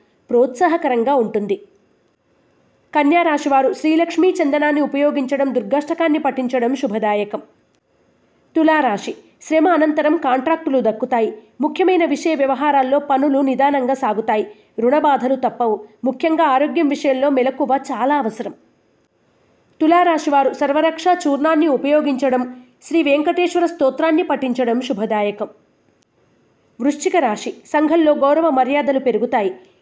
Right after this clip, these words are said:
మీదే పైచేయిగా ఉంటుంది. భూమి, వాహన లాభం, ఆర్థిక లావాదేవీలు లాభసాటిగా సాగుతాయి. ఆకస్మిక ధనలాభం పొందుతారు.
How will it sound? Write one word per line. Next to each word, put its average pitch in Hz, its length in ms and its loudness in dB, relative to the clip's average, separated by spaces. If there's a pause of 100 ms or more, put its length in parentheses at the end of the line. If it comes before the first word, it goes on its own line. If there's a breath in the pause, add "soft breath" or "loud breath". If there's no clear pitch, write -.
(120 soft breath)
మీదే 311 320 2
పైచేయిగా 277 580 -2
ఉంటుంది. 214 480 -2 (280 soft breath)
భూమి, 311 340 2
వాహన 269 400 0
లాభం, 214 380 -2 (400 soft breath)
ఆర్థిక 311 340 -2
లావాదేవీలు 285 640 0
లాభసాటిగా 247 640 -2
సాగుతాయి. 220 540 -4 (400 soft breath)
ఆకస్మిక 311 480 0
ధనలాభం 262 480 0
పొందుతారు. 220 540 -2